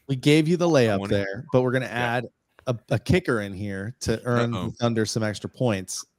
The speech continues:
Speaker 1: Put a number out there for the points that he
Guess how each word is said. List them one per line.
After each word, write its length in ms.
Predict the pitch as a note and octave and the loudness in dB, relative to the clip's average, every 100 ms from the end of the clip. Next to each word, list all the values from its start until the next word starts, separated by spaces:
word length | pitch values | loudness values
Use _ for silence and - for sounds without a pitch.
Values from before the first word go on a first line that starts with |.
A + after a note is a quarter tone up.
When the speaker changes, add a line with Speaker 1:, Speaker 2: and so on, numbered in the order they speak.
| _ _ - _ | _ _ -20 _
Speaker 1:
Put 260 | - D3 D3 - | 2 4 4 2
a 80 | |
number 580 | A2+ A2+ A#2 B2 A#2 A#2 | -2 2 2 2 2 2
out 280 | A2 G#2+ - | 0 -2 -2
there 340 | G#2+ G2+ G2+ G#2+ | -2 -2 -4 -8
for 640 | - A#2 G#2+ G2+ G2 F#2+ - _ _ - | -4 0 2 2 0 -4 -14 _ _ -10
the 80 | A2 | -8
points 400 | - G2+ G2+ - | -4 -6 -6 -8
that 160 | F2+ | -10
he 300 | - G2+ F#2 | -8 -10 -10